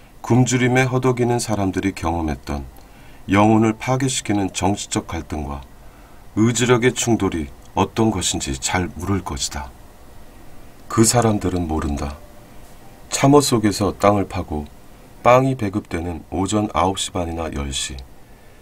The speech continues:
삼십 분 동안의 점심시간을 알리는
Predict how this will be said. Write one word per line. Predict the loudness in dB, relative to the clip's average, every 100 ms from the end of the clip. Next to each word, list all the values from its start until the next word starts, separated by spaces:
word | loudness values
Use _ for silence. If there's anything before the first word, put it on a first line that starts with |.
| -12
삼십 | -2 0 0 -2
분 | 0 0
동안의 | 0 0 0 -2
점심시간을 | -2 -2 0 -2 -2 0 0 0 0
알리는 | -2 -2 -4 -4